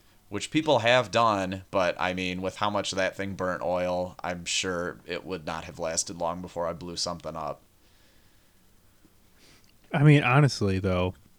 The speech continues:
Speaker 2: that, well, I know, all right, I know, I know we keep kicking around the idea of getting a, a beat-up S R T four. What if we got a, a Saturn and slapped an eBay turbo on it?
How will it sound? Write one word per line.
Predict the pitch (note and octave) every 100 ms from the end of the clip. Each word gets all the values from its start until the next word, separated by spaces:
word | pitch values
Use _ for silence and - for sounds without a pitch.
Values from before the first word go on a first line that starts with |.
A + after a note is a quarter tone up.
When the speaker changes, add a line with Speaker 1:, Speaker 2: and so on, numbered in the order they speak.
| _ _ _ _
Speaker 2:
that, | A#2+ A#2+ D3 - - _ _ -
well, | D#3
I | D#3
know, | E3+ - -
all | B2+
right, | G#2+
I | D3+
know, | F#3
I | G3+ E3+
know | F#3+
we | F3+
keep | - F3
kicking | - E3 D#3+
around | C#3+ C3+ C3+
the | B2+
idea | B2 A#2+ B2 B2 A#2
of | A2 G2+ G2 -
getting | B2+ A#2 A2+
a, | G2+ G2 - - _ _ _ -
a | A#2+
beat-up | A2+ A#2 A2+ B2
S | A#2+ C3
R | A2+
T | B2 A2
four. | - C3 C3 G#2 G2 -
What | A#2+
if | D3+ G3
we | E3+
got | - F3 D#3 - - - - - _ _ _ _ _ _ _ _ _ -
a, | C#3 C3
a | - A#2
Saturn | B2+ - C3 D3+ C3 G#2 G#2+ G#2+ - _ -
and | B2 A#2+
slapped | - C3 B2 -
an | B2+
eBay | A#2+ B2+ B2+ A#2+
turbo | B2+ D3 A#2 F#2
on | F#2+ F#2+
it? | F#2+